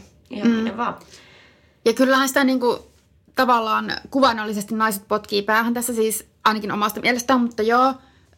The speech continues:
Speaker 2: ö, Elina jättää sen. Mutta se menee sitten heti ensimmäisenä painamaan Ainoa tai Ainon kanssa. Ja tota, jotenkin itse sitten olettaa, että tässä on nyt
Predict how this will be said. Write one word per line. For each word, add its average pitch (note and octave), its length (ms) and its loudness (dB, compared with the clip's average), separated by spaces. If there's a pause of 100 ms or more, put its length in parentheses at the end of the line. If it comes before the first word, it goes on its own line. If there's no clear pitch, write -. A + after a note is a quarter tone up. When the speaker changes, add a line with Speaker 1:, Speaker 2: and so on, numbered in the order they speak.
Speaker 2:
ö, G#3 40 2 (840)
Elina G#3+ 300 0 (340)
jättää A3 380 -2
sen. C#4+ 300 -2 (600)
Mutta G#3+ 260 -2
se A3+ 100 0
menee G#3 300 0
sitten G3 140 -8
heti G#3 160 2
ensimmäisenä G3+ 460 0
painamaan F#3+ 560 0 (300)
Ainoa C#4 380 2 (160)
tai G3 140 2
Ainon G3+ 320 0
kanssa. G#3+ 440 0 (800)
Ja G3+ 100 0
tota, G3+ 540 0 (600)
jotenkin A3 380 0
itse A#3+ 220 2
sitten - 240 -4
olettaa, G3 540 0
että G3 140 -4
tässä G3 160 -2
on G3 40 -2
nyt G3 60 -6